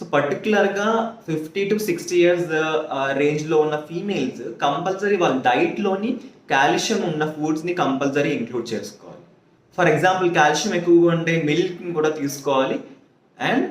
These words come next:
అలానే మిల్క్ ప్రొడక్ట్స్ అయిన యోగర్ట్ కానీ, కర్డ్ కానీ ఎక్కువ తీసుకుంటూ ఉండాల్సి ఉంటుంది.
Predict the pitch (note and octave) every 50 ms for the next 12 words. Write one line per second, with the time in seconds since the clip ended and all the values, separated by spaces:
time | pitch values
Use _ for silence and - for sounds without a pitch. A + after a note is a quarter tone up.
0 | - - C3 C3+ C#3 D#3 F3 F3+ E3 - - - - - D#3+ E3 G3 A#3 - -
1 | - F3+ F3 F3 E3+ - - F3+ E3 E3+ F3+ E3 - C3+ C3+ C#3 C#3+ C#3+ D#3+ D3+
2 | D#3 - D3 C#3 C3+ C3+ C#3 - - - D3+ D3+ D#3 D#3 D3+ - C#3 C3 B2+ B2
3 | C3 C3 B2+ - C#3+ C#3 - C3 C3 C3 - C3+ B2 B2+ C#3 C3 A2 F#2+ F2+ F2+
4 | F2+ - - - -